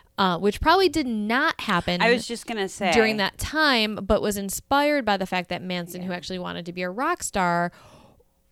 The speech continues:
Speaker 1: and he's the one that ordered the murders of Tate and the four others,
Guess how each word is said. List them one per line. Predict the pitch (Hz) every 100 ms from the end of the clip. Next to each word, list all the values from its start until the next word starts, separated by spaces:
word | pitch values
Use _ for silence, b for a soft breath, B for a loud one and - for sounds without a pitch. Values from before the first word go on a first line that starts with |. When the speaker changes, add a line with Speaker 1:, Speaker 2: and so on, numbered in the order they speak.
| -
Speaker 1:
and | 196 180
he's | 180 202 190 175
the | 180
one | 170
that | 170 -
ordered | 175 170 170
the | 180
murders | 254 294 247 226
of | 208
Tate | - 180 -
and | - 175 170 175
the |
four | 170 190 180 175 -
others, | 202 202 202 196 190 190 185